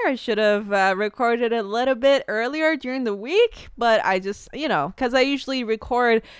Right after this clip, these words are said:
Wednesdays, like, the day that, um, um, yeah, so the day before that the show is usually broadcasted on C F R U Radio. I usually just pre-record, but unfortunately last week was not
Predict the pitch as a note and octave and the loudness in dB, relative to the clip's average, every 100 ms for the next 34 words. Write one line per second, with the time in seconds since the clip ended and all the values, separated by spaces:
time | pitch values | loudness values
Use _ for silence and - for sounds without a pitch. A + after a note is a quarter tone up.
0 | - - C#4 E4+ - E3 D3+ F#3 - G3 | -8 2 2 2 0 0 0 -2 -2 -2
1 | G3 F#3 G#3 G#3 G#3 G3+ G3+ F#3 F3+ - | -2 -2 0 2 2 2 2 4 4 2
2 | - F3 F3 E3+ E3+ - - E3 D#3+ D#3 | -2 -2 0 -2 -4 -8 -6 -4 -4 -4
3 | G3 F3 - A#3 A3 A#3+ A#3 G#4 G4+ D4 | 2 2 2 0 2 2 2 2 0 -2
4 | - D4+ D4 C#4 C4+ G#3+ G#3 F#3+ G3 G3+ | -6 2 6 6 4 2 2 0 -2 -6
5 | - A3+ A3 G#3+ G3 G#3+ G#3 G3 G3 G#3+ | -2 2 4 2 0 -6 -4 -2 2 2
6 | - B3+ A#3 - G3 F3 - G#3 G3 F#3+ | 2 0 0 0 -2 -2 -4 -4 -2 -2
7 | F3+ D3+ C3+ C4 D#4+ D4+ D4 C#4+ C#4+ - | -4 -4 -4 -2 0 2 4 4 2 -4
8 | - - - G3 A3 A3+ G3 F#3+ - C#4 | -20 -20 -2 0 2 -2 -2 -6 -6 -6
9 | C#4 B3 - C#4+ C4 C4 F3+ D#3 D#3 A3 | -6 -6 -2 2 2 2 0 0 -2 -4
10 | A3+ A#3 A3+ A3 F#3+ D3 F3 - A3 - | -4 -4 -2 -2 -2 -4 -6 -8 -10 -4
11 | F#3+ G#3 G3+ | -4 0 -2